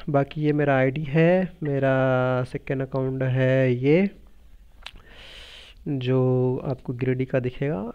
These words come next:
देख सकते हो, ये मेरा आईडी है, कुछ इस तरीके का आईडी है, गौतम किंग के फैमिली में है। और बाकी मेरा कॉइन सेलिंग आईडी ये है, जो आपको कॉइन में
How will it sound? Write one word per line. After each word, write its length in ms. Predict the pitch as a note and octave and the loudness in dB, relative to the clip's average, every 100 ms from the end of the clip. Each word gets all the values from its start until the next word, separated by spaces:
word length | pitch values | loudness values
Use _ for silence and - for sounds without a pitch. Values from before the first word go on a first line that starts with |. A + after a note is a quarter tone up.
| - | -8
देख 200 | C3 B2+ | -8 -6
सकते 200 | - - | -10 -6
हो, 40 | C3 | -4
ये 140 | C3 | -2
मेरा 220 | B2+ C3 | -2 -2
आईडी 240 | B2 B2 B2+ | -2 -2 -2
है, 200 | C#3+ E3 - - - - - - - - - | -4 -4 -8 -20 -20 -20 -20 -20 -20 -20 -18
कुछ 180 | - - | -12 -10
इस 160 | C#3+ - | -8 -6
तरीके 380 | C3 B2+ C#3 | -6 -4 -6
का 260 | C#3 C3+ C3 | -6 -4 -2
आईडी 260 | B2 B2 B2 | -2 -4 -4
है, 360 | C3+ D#3 F3 - - - - - | -2 -2 -4 -8 -18 -20 -20 -10
गौतम 340 | - B2+ C3 B2 | -6 -4 -4 -6
किंग 220 | - B2+ | -4 -6
के 80 | B2 | -6
फैमिली 360 | - A#2+ A#2+ | -6 -4 -4
में 140 | B2 B2 | -4 -2
है। 200 | C3 C#3+ - - - - - - - - | -2 -4 -10 -20 -20 -20 -20 -20 -20 -10
और 220 | - A#2+ B2 | -4 -2 0
बाकी 320 | B2 B2 C#3 | -2 -2 -4
मेरा 220 | C3 B2+ | -2 -2
कॉइन 440 | C3 C3+ B2 B2+ B2+ - - - | -4 -4 -4 -4 -6 -12 -20 -10
सेलिंग 260 | C#3 B2+ C3 | -6 -4 -2
आईडी 240 | B2 B2+ | -2 -2
ये 160 | B2+ B2 | -2 -2
है, 200 | B2+ E3+ - - - | -2 -6 -12 -20 -10
जो 160 | C#3 B2+ | -2 0
आपको 500 | B2 - B2 B2 B2 | -2 -4 -2 0 -2
कॉइन 320 | - A#2+ A#2+ | -4 -4 -2
में 420 | A#2+ A#2+ A#2+ C3 | -4 -4 -4 -4